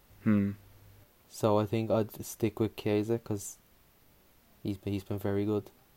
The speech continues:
Speaker 1: No, he has. Chiesa's been very good. Locatelli as well. Um, he's one of them names that, I suppose, even if you didn't watch the Euros, his name has been, has been put out quite a lot.
Speaker 2: Mm.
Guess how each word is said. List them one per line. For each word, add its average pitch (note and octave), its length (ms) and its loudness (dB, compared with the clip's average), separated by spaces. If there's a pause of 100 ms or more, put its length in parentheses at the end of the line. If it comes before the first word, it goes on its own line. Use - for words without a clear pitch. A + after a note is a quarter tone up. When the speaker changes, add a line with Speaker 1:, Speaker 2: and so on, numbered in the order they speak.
(520)
Speaker 1:
No, A2+ 160 8
he G#2+ 60 4
has. G#2 220 6
Chiesa's A2 340 4
been G#2+ 180 0
very G#2 160 6
good. G2+ 160 4
Locatelli A2 540 4
as G2 100 0
well. G2 240 0 (520)
Um, G#2 240 0
he's G#2+ 200 -2
one A2 140 2
of G#2 80 2
them G2+ 220 2
names G2 360 0
that, G2 180 -4 (840)
I - 80 -10
suppose, G2+ 520 2 (160)
even G#2+ 220 2
if G2 100 0
you G#2 80 0
didn't G2+ 220 2
watch G2+ 220 -2
the G#2 140 0
Euros, G2 360 2
his G2 120 -8
name G2 220 -4
has G2 100 -8
been, G2 260 -6 (220)
has - 160 -12
been A2 140 -4
put G2+ 200 0
out F#2+ 120 2
quite G2 260 2
a - 60 -2
lot. G2 180 -2 (720)
Speaker 2:
Mm. G#2 400 -6